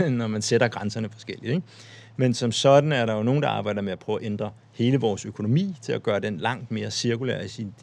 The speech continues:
sådan så alle, så produkter og varer og så videre ligesom i højere grad bruges flere gange.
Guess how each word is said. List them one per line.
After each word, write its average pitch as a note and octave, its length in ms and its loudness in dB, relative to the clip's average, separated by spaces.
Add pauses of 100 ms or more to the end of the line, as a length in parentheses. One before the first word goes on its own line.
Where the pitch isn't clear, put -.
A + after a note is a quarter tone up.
(120)
sådan G#2+ 320 -10
så A#2+ 120 -6
alle, G#2+ 320 0 (460)
så A#2 100 -4
produkter A#2+ 420 2
og G#2+ 120 2
varer G2 240 2
og A2+ 60 0
så A2 80 -6
videre A2 140 -2
ligesom A2 300 -4 (360)
i - 40 -6
højere G#2+ 300 2
grad G#2 220 -4
bruges G2 300 -10
flere A2 200 -4
gange. C#3 320 -4